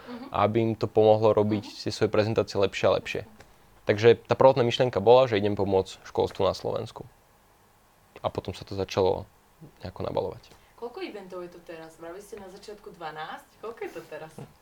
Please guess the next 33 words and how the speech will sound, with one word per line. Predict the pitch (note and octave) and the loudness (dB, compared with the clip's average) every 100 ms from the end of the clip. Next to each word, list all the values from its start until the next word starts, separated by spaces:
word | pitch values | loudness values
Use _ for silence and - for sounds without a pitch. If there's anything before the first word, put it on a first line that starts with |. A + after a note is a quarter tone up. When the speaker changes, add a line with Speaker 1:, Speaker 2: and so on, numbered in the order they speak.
| E3+ | -18
Speaker 1:
Dá | |
sa | F#3 G#3 | -18 -16
to | - G3+ | -18 -18
ešte | G3 - B3+ _ _ _ _ _ _ G#2+ | -18 -18 -18 _ _ _ _ _ _ -20
nejak, | G#2+ G#2+ | -20 -20
alebo | - F#3 E3+ | -16 -16 -14
viete | D#3+ D#3+ G#3+ | -16 -16 -16
to? | G#3+ G#3+ G3+ - - - - | -16 -16 -18 -20 -20 -20 -4
Speaker 2:
Za | A2+ B2+ | 2 4
minulý | D#3+ | 6
rok | C3+ - | 4 2
to | C3 | 0
bolo, | B2+ B2 A#2+ A#2 A2 - | 6 10 10 10 4 -6
to | |
bolo | A2 A#2 | 2 4
cez | - A2+ | 4 -4
šesťdesiat | A#2 G#2+ G#2+ G#2 | -4 -4 -2 -4
tisíc | G2 F#2 G2 - - _ _ - | -4 -10 -12 -14 -18 _ _ -12
eventov, | G2 G2 G2+ | -8 -6 -6
kde | G2 | -8
Slido | G2 G2+ G2+ | -4 0 0
bolo | G2+ G2 | 0 -2
použité. | G#2 G#2 A2+ - - - - - _ _ _ _ | -2 -2 -4 -6 -6 -8 -20 -20 _ _ _ _
A | - G2+ G#2 G#2 G#2+ G#2+ - - | -6 0 2 2 2 -4 -12 -2
mali | G#2+ A2+ | 4 4
sme | A#2 | 4
týždne, | A#2 A2+ A2+ A2+ | 0 0 0 0
kedy | A2 G2+ | -2 -2
to | G#2 | 0
bolo | G#2 | 2
dvetisícpäťsto | G2 G#2 - G#2 - G2 - C#3+ E3 _ _ _ _ _ _ _ _ _ _ _ | 0 -4 -8 -6 -4 -4 -2 -4 -6 _ _ _ _ _ _ _ _ _ _ _
behom | A#2+ G#2+ A2 G#2 G#2+ | -16 -12 -4 -2 -2
týždňa, | G2+ G2 A#2 C#3 | -4 -4 -2 -4